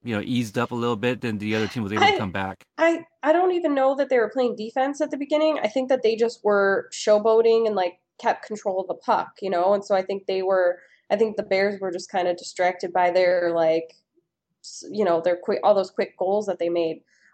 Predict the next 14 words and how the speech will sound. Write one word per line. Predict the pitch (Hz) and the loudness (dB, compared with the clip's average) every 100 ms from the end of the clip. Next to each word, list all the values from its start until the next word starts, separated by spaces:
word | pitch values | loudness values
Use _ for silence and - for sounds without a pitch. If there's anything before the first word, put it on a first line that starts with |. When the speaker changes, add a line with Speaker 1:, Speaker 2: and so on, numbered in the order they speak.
| - | -2
Speaker 2:
Um, | 202 180 - - - _ | 2 2 0 -8 -16 _
I | - | 0
don't | 220 | 0
think | 226 | -2
they | 208 | -4
ever | - 196 | -2 -2
played | 202 - 208 | -4 -6 -6
defense, | 185 185 160 165 | -8 -4 -4 -4
and | 180 | -10
I | |
think | 185 - | -10 -4
that | 175 | -2
was | 160 - - _ | -2 -4 -16 _
the, | 208 | -8